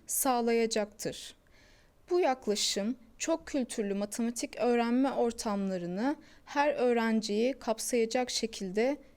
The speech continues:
yapılandıracaktır. Kültürel çeşitlilik barındıran sınıflarda nitelikli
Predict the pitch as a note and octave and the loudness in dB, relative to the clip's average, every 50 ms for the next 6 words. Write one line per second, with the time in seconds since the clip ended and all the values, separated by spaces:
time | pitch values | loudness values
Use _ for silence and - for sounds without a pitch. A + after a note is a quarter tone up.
0 | - - A3+ A3+ A3+ - A#3+ A#3+ A3+ A3+ A3 G#3 G3+ G3+ G3 G3 - F#3+ F#3+ - | -8 -4 -4 -2 -2 0 0 2 2 2 2 2 0 -2 -2 -2 -4 -4 -6 -8
1 | - - - - - - - - - - - _ - - _ _ _ - - _ | -12 -16 -16 -16 -14 -16 -18 -18 -20 -20 -20 _ -20 -20 _ _ _ -20 -20 _
2 | _ - - _ _ _ - _ - - _ _ _ _ _ _ _ _ _ _ | _ -20 -20 _ _ _ -20 _ -20 -20 _ _ _ _ _ _ _ _ _ _
3 | _ _ _ - - _ _ - - _ - - - - - - - - - - | _ _ _ -20 -20 _ _ -20 -20 _ -20 -20 -20 -20 -20 -20 -20 -20 -20 -20
4 | - - - _ - - - - - - - - - - - - - - - - | -20 -20 -20 _ -20 -20 -20 -20 -20 -20 -20 -20 -20 -20 -20 -20 -20 -20 -20 -20
5 | - - - - - - - - - - - - - - D4 C#4 C#4+ - - E4+ | -20 -20 -20 -20 -20 -20 -20 -20 -20 -20 -14 -4 0 2 2 2 2 0 0 2
6 | F#4 G4 F4+ - F4 E4 - - C4 - C#4+ C4+ C#4+ D#4+ - - - C#4 B3 B3 | 2 2 2 0 0 0 0 -2 -4 -2 -2 0 0 0 0 0 2 2 4 4
7 | A#3+ A#3+ A3+ A3+ A#3+ B3 C4+ D4 - - - C4+ B3 A#3 - - - A3 G3+ G3 | 4 4 4 4 4 4 4 2 2 4 4 4 4 4 2 0 0 2 2 2
8 | F#3 F3+ F3+ - F3+ F3 G3 B3 C#4 - - - - - A#3+ B3 A#3 - - D4+ | 2 0 0 0 0 0 0 -2 -4 -6 -12 -6 0 2 2 2 2 2 0 0
9 | B3+ B3+ C4 C4+ - - C4+ C#4 C#4+ E4+ F#4 | 0 0 -2 -2 -4 -2 0 0 0 0 -2